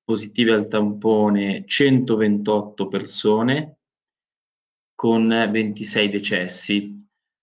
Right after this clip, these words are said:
Eh, chiaramente, come ho già detto, un numero così alto rispetto ad altri comuni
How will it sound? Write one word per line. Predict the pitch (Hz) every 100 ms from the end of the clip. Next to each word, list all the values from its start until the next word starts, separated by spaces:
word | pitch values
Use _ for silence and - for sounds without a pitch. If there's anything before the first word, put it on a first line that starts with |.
| _ _ -
Eh, | 95 92 90
chiaramente, | - 113 113 117 117 101 104
come | 104 104
ho |
già | 104 107
detto, | 110 98 98 - 98 92 95 - _ _
un | 110 117
numero | 127 120
così | 113 104 107
alto | 101 90 90 - 90 90 - -
rispetto | 98 - - 101 98 - 98 95
ad | 98
altri | 98 98 98
comuni | 98 101 104 101 95 92 92